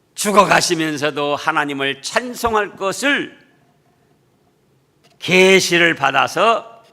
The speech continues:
기록을 하셨더라, 그겁니다. 몇 년 전에요?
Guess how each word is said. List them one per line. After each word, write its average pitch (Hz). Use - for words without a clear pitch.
기록을 127
하셨더라, 92
그겁니다. 76
몇 127
년 139
전에요? 113